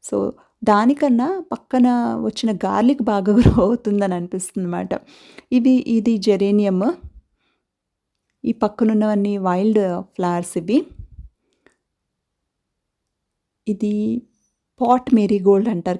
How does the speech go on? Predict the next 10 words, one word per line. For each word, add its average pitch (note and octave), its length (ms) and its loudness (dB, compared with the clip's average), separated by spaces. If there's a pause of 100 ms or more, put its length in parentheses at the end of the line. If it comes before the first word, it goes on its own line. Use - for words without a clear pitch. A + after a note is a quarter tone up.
(120)
calendula, F#3+ 560 0 (360)
పాట్ G3 220 -6
మేరీగోల్డ్, F#3 400 -6
అది F#3+ 140 -4
ప్రిమ్రోజ్ A3 560 2 (100)
పింక్ F#3+ 220 -6
కలర్‌లో F#3 340 -2
ఉన్నది. F3+ 480 -4 (2500)
So, G#3 340 0 (180)
ఇంకా A3+ 560 0